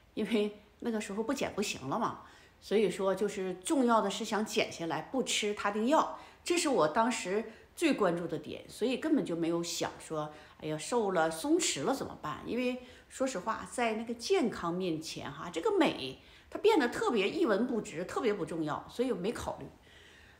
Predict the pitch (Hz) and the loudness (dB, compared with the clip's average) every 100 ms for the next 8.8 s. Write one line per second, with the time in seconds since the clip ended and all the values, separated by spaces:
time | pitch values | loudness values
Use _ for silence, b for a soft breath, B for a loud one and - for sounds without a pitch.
0 | - 196 - - 302 254 - B B B | -2 0 0 4 4 4 -2 B B B
1 | B B B - 262 247 240 233 233 226 | B B B -2 2 2 2 2 4 4
2 | 226 277 269 285 254 226 208 202 202 349 | 4 4 4 4 6 6 6 4 2 0
3 | 294 196 185 180 131 135 156 147 131 139 | 2 4 4 4 2 0 -2 -2 -4 -6
4 | B B B B - 466 415 254 294 226 | B B B B -4 0 4 4 6 6
5 | 160 156 226 277 156 - 147 - - - | 6 4 2 2 2 0 -2 -4 -6 -12
6 | - 294 269 - 262 254 277 214 175 208 | -4 -2 0 0 -2 -2 0 0 0 -2
7 | 175 143 180 233 311 233 277 285 196 175 | -6 -4 -4 0 2 4 4 2 0 0
8 | 214 247 - - 277 359 - | 0 0 -4 -4 0 0 0